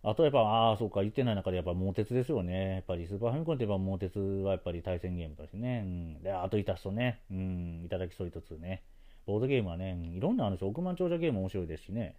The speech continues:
大航海、えー、何でしたっけ？えー、証人を大将だけとか、あとドカポンとかね。あの、定番で言うと。まあ、モノポリーもありますし。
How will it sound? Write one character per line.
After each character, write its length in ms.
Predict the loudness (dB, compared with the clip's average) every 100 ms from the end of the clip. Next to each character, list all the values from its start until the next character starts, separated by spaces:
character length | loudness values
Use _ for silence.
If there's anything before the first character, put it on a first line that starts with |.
| -2
大 180 | -2
航 160 | 0 -2
海、 160 | -4 -10 -12 -18 -10
え 60 |
ー、 20 |
何 140 | -6 -6
で 20 |
し 60 | -8
た 60 |
っ 40 | -14
け？ 40 | -6
え 140 | -4
ー、 20 |
証 240 | 0 2 2
人 180 | 2
を 60 | 2
大 160 | 4 4
将 160 | 2
だ 120 | -2
け 120 | -6 -10
と 100 | -12
か、 220 | -16 -12
あ 100 | -6
と 80 | -4
ド 100 | -2
カ 140 | 0 0
ポ 260 | 0 -2
ン 120 | -2
と 120 | -6 -10
か 140 | -4
ね。 180 | -6 -6 -16 -14
あ 140 | -8 -8
の、 140 | -8
定 160 | -6 -6
番 160 | -6
で 20 |
言 80 | -10
う 20 |
と。 200 | -12 -14 -14 -20 -20 -16 0
ま 100 | 4
あ、 20 |
モ 100 | 6
ノ 100 | 6
ポ 120 | 6
リ 100 | 4
ー 20 |
も 80 | 2
あ 40 | -4
り 80 |
ま 160 | -6 -10
す 40 | -10
し。 220 | -14